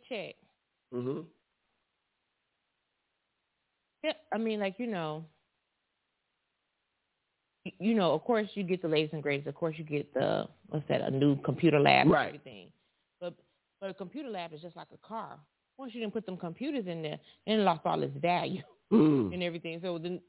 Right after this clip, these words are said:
Speaker 1: that, that state-of-the-art computer lab that you just built, paint, got all the wiring,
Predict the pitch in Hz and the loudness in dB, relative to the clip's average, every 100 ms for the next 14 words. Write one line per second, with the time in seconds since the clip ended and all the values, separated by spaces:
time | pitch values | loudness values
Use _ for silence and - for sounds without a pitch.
0 | - 185 185 180 175 175 - 240 220 170 | 0 2 2 0 -2 0 -2 -2 0 0
1 | - 185 - 156 214 214 190 151 151 160 | 0 0 -2 -6 -2 -2 0 0 0 -2
2 | 143 - 180 160 160 147 _ _ _ 165 | -4 -6 -6 -2 -2 -2 _ _ _ 4
3 | 180 180 - _ _ _ _ _ 196 180 | 4 4 -4 _ _ _ _ _ 4 6
4 | 175 - _ _ _ 170 165 - 165 185 | 4 -2 _ _ _ 4 6 6 6 6
5 | 185 156 147 165 170 170 170 | 6 4 6 6 6 2 -2